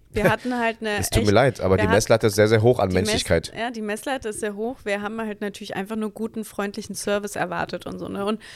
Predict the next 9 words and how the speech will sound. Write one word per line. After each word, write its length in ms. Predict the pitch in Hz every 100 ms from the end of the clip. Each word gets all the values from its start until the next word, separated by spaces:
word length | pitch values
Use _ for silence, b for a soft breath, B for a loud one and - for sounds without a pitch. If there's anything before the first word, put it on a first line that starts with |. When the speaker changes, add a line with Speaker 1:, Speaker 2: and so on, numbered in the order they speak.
| B -
Speaker 1:
was 160 | 214
halt 100 | 220
noch 120 | 214 202
dazu 300 | 202 - 262
kommt, 340 | - 233 226 190
war 180 | 196
zum 120 | 202 214
Beispiel, 460 | 196 202 - 214 208 b b _
ähm, 360 | - 208 208